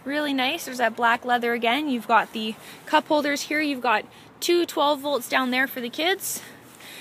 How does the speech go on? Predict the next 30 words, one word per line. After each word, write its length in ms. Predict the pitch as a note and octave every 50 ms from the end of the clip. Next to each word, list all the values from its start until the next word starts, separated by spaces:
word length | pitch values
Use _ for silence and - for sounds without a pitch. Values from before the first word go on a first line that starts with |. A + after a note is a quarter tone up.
| - -
So 120 | - D#4+
if 80 | D#4+ -
they 100 | F4 E4+
want 180 | E4 E4+ F4
to 60 | F4+ F4
get 140 | F#4 -
to 100 | - -
the 80 | E4+ F4
third 280 | - - F4 F4 E4+ D4+
row, 160 | D#4 E4 E4+
you're 140 | F4 E4 D#4+
gonna 220 | E4+ F4 F4 E4+
do 140 | C4+ D#4+ E4
it 120 | D#4+ -
from 160 | - - E4+
the 80 | E4 D#4
right-hand 400 | D4 D4 D#4+ D4+ D#4+ D4+ D4+ D4+
side 360 | - - D4 C4+ C#4 D4 D4+
here. 240 | C#4+ D#4 D#4+ E4+ A4+ - - - - - - - -
The 100 | D4+ C4
whole 180 | C4+ D#4+ E4
seat 320 | D#4 - - D#4 D#4 - -
slides 340 | - D#4+ C#4+ C#4 D4 -
forward. 460 | - - - C#4+ D4 D4 D4 D#4 E4+ F4
You 160 | D#4 C4 C4
can 180 | - - C4+
get 180 | B3 B3+ A#3+ A#3
in 140 | A#3+ A#3+ A#3
this 220 | A#3 C4 C4+ -
way. 220 | F4 F4 G4 A4+